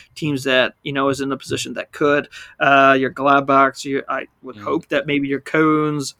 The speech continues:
Speaker 1: uh, Hertha, since they have the money there, you know, Hoffenheim, those guys don't need to, you know, say, "Hey, we need this money for this big slush fund to float these clubs." And yet, even if a lot of Bundesliga clubs,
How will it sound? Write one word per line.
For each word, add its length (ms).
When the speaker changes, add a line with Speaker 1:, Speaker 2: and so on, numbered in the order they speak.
Speaker 1:
uh, 560
Hertha, 560
since 240
they 100
have 320
the 60
money 340
there, 260
you 60
know, 180
Hoffenheim, 720
those 380
guys 420
don't 300
need 280
to, 360
you 100
know, 260
say, 360
"Hey, 260
we 180
need 240
this 180
money 420
for 120
this 200
big 220
slush 360
fund 240
to 220
float 360
these 160
clubs." 380
And 300
yet, 240
even 260
if 120
a 40
lot 220
of 60
Bundesliga 440
clubs, 420